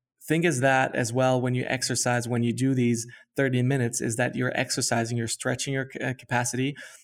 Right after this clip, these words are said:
and that you should always, at the end of those thirty minutes, feel like you've stretched it further than you've actually wanted to. So, for example, for me, an exercise that I like to do is sixteen types of one letter. Um, usually the first four letters are easy.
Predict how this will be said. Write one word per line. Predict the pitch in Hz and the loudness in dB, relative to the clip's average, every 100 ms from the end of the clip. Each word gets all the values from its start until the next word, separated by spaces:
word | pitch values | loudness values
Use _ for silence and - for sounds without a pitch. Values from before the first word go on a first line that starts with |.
| _ | _
and | 135 135 | -2 0
that | 135 | 2
you | 147 | 2
should | 151 147 | 2 0
always, | 131 131 151 143 | 2 4 4 2
at | - - | -2 -4
the | - | -4
end | 127 131 135 | 0 0 2
of | 127 120 - _ - | 0 -2 -8 _ -2
those | 123 - | -2 0
thirty | 139 131 | 2 2
minutes, | 143 135 - | 2 2 -2
feel | - 143 | 0 2
like | 131 127 | 2 2
you've | 131 110 | 0 0
stretched | - 135 135 139 | 0 0 0 -2
it | 127 | -6
further | - 131 139 151 165 | -4 0 2 2 2
than | 131 123 | 2 2
you've | 123 117 | 0 0
actually | 123 117 - 123 | -2 -2 -2 -2
wanted | 117 120 123 123 | 0 0 -2 -4
to. | 117 120 123 - - - _ | -4 -6 -8 -20 -20 -20 _
So, | - 131 123 | 0 4 4
for | 117 | 2
example, | 123 143 147 | 2 2 0
for | - 135 | 0 2
me, | 147 | 2
an | 135 | 2
exercise | 139 139 131 123 | 2 0 2 2
that | 127 | 2
I | 127 | 4
like | 127 127 | 2 2
to | 120 | 2
do | 139 | 2
is | 120 | 2
sixteen | - - 127 | -2 -2 -4
types | - 123 117 | -2 -4 -2
of | 120 | -4
one | 113 120 | -2 0
letter. | 120 127 123 127 - _ _ _ _ | 2 0 0 -2 -6 _ _ _ _
Um, | 127 117 113 113 113 | 2 4 4 2 0
usually | 127 135 143 139 | 2 2 4 4
the | |
first | 120 139 135 - | 4 0 0 0
four | 131 | 2
letters | 131 120 135 | 4 4 4
are | 135 123 - _ _ | 2 -2 -6 _ _
easy. | 135 135 113 117 135 | 2 4 4 2 0